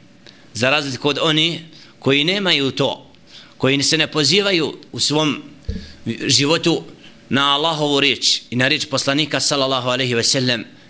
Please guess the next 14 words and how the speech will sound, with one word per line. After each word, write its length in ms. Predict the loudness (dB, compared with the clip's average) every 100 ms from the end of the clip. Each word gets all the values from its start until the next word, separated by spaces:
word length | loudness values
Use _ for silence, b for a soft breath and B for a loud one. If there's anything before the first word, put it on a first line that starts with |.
| -2
njihov 220 | 0 2
život 300 | 2 0 0
je 100 | 0
zabluda 520 | 2 0 0 0 2
i 80 | 0
lutanje. 540 | 0 0 -2 -2 -6 -8 -20 B B B B -2
I 40 |
zato 220 | -2 2
muslimani 680 | 2 4 2 2 2 0 -4 -8 B B -2
imaju 380 | 0 2 -2 0
izvor 400 | 0 2 2 -2 -10 B B -4
koji 260 | 0 2
ih 120 | 2 0
objedinjuje, 840 | 2 2 2 0 2 2 0